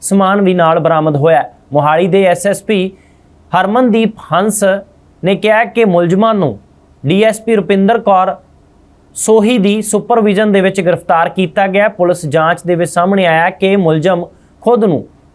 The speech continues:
Facebook ਦੇ ਉੱਤੇ ਪਾਇਲਟ ਤੇ ਕਦੇ ਇੰਜੀਨੀਅਰ ਦੱਸਦੇ ਸੀ। ਇਸ ਦੇ ਬਾਰੇ ਇਸ ਆਪਰੇਸ਼ਨ ਨੂੰ ਅੰਜਾਮ ਦੇਣ ਵਾਲੇ ਜਾਂ ਲੀਡ ਕਰਨ ਵਾਲੇ ਪੁਲਿਸ ਟੀਮ ਨੂੰ ਜੋ ਡੀ ਐਸ ਪੀ ਨੇ ਰੁਪਿੰਦਰਦੀਪ ਕੌਰ ਸੋਹੀ, ਉਹਨਾਂ ਨੇ ਇਸ ਦੇ ਬਾਰੇ ਜਾਣਕਾਰੀ ਦਿੱਤੀ ਹੈ ਕਿ ਕਿਵੇਂ ਉਹ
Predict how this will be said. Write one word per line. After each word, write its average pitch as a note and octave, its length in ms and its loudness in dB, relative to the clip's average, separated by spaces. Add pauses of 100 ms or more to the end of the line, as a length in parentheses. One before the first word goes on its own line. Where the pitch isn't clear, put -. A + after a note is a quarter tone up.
Facebook A3 440 0
ਦੇ G3 100 0
ਉੱਤੇ G3 400 0 (200)
ਪਾਇਲਟ G3+ 420 0
ਤੇ G#3+ 140 -2
ਕਦੇ G3+ 260 0
ਇੰਜੀਨੀਅਰ G3+ 540 2
ਦੱਸਦੇ F3 380 0
ਸੀ। G#3 200 0
ਇਸ G3+ 100 0
ਦੇ G3 140 0
ਬਾਰੇ F3 380 0 (540)
ਇਸ G3+ 260 0
ਆਪਰੇਸ਼ਨ G3+ 720 0
ਨੂੰ G#3+ 260 -2
ਅੰਜਾਮ E3 380 0
ਦੇਣ G3+ 180 2
ਵਾਲੇ G#3 220 2
ਜਾਂ G3+ 280 0 (260)
ਲੀਡ G#3+ 260 2
ਕਰਨ G3 300 0
ਵਾਲੇ F#3+ 220 2
ਪੁਲਿਸ G3 340 -2
ਟੀਮ F#3+ 280 0
ਨੂੰ E3 240 0 (500)
ਜੋ F3+ 140 2
ਡੀ F3+ 220 2
ਐਸ G3+ 180 -2
ਪੀ A3 140 -2
ਨੇ G#3 100 2
ਰੁਪਿੰਦਰਦੀਪ F#3+ 800 -2
ਕੌਰ F3+ 180 2
ਸੋਹੀ, E3 480 0 (220)
ਉਹਨਾਂ C4 240 2
ਨੇ A3+ 80 4
ਇਸ F#3 80 0
ਦੇ G3+ 140 0
ਬਾਰੇ G3 200 2
ਜਾਣਕਾਰੀ F3 480 0
ਦਿੱਤੀ E3 360 0
ਹੈ F3 80 2
ਕਿ F3+ 160 -4
ਕਿਵੇਂ G3+ 360 0
ਉਹ A2+ 140 -4